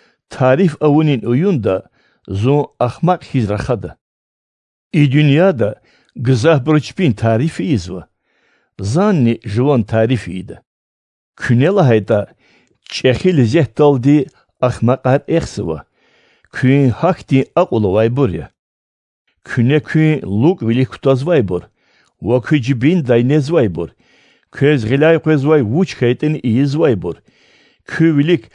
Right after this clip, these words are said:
ლავღა ვალ იზ ვაიბორ. ვა ქი ჩინიზ ლაპაშ ვი იზ ვაიბორ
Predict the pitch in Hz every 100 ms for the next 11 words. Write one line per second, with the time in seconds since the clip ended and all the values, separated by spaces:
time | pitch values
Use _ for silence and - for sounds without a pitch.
0 | _ - 180 135 127 113 202 180 120 107
1 | 113 151 160 160 98 87 78 _ _ _
2 | _ - 110 131 165 156 190 180 170 110
3 | 143 - 208 - 123 107 143 147 160 151
4 | 160